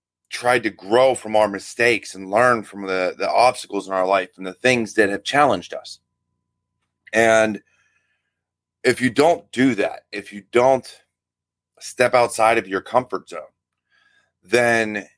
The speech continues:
when things do happen, which is inevitable, something is always going to happen at one point or in time or another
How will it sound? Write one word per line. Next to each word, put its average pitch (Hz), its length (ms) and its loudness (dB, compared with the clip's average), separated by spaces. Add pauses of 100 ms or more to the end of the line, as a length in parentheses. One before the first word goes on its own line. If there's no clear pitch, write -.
(1000)
when 113 320 0
things 135 360 -2
do 131 280 2
happen, - 520 -2 (640)
which 101 260 -4
is 98 140 -6
inevitable, 101 720 -4 (560)
something 131 460 0
is 107 120 -2
always 110 460 2
going 107 300 -4
to 90 60 -12
happen 117 440 -4
at 95 180 -14
one 135 220 0
point 131 420 -4
or 104 240 -6 (140)
in 104 120 -14
time 107 480 -4
or 95 120 -6
another 95 480 0